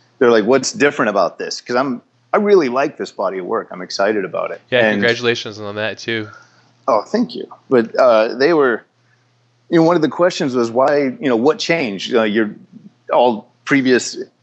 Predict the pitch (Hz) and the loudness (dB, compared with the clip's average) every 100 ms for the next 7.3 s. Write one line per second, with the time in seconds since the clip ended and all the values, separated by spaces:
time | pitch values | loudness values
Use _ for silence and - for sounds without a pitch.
0 | - 127 127 110 104 98 95 104 95 95 | -4 0 0 0 -2 -2 -4 -4 0 0
1 | 90 98 98 - 107 98 - 92 - 123 | 4 2 2 0 -2 -2 -2 -2 -2 0
2 | 107 - 107 - 98 92 101 98 92 90 | 0 2 0 0 -4 -2 0 0 -2 -2
3 | 107 104 104 101 98 95 92 101 113 - | 2 4 4 2 0 0 0 0 -2 -4
4 | _ _ - _ - 127 127 120 117 113 | _ _ -20 _ -2 0 2 2 -2 -6
5 | _ _ _ - 139 123 110 107 147 185 | _ _ _ -4 0 0 0 0 2 4
6 | 139 117 110 - 117 104 92 - 113 131 | 4 2 -2 -2 0 0 0 -2 0 2
7 | 147 135 120 | 2 0 -2